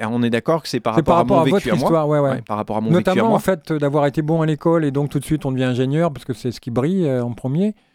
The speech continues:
Speaker 2: Et puis non, comment, comment se sondez soi quand on est jeune pour savoir où on veut
Speaker 1: Ah,
Speaker 2: aller, euh,
Speaker 1: euh,
Speaker 2: où
Speaker 1: déjà,
Speaker 2: on est,
Speaker 1: il f-,
Speaker 2: où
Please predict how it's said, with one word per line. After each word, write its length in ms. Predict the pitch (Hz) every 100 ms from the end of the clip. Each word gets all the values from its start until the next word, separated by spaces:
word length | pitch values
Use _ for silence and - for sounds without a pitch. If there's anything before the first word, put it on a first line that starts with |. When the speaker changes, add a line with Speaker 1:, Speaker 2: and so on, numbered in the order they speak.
| _ _ -
Speaker 2:
Et 60 |
puis 160 | 160 208
non, 200 | 196 240 - _ _ _ - -
comment, 300 | 202 214 220
comment 300 | - 190 202
se 440 | - - - 185
sondez 400 | 160 - 156 156
soi 400 | 135 - 170 233
quand 180 | - 156
on 80 | 143
est 120 | 143
jeune 300 | 143 170 220
pour 120 | - 143
savoir 400 | 156 143 170 165
où 20 |
on 220 | 147 139
veut 160 | 131 123
Speaker 1:
Ah, 100 | 123
Speaker 2:
aller, 200 | 127 170
euh, 140 | 170 139
Speaker 1:
euh, 60 |
Speaker 2:
où 200 | 131 127
Speaker 1:
déjà, 280 | 127 143 180
Speaker 2:
on 20 |
est, 60 | 175
Speaker 1:
il 60 |
f-, 20 |
Speaker 2:
où 60 | 143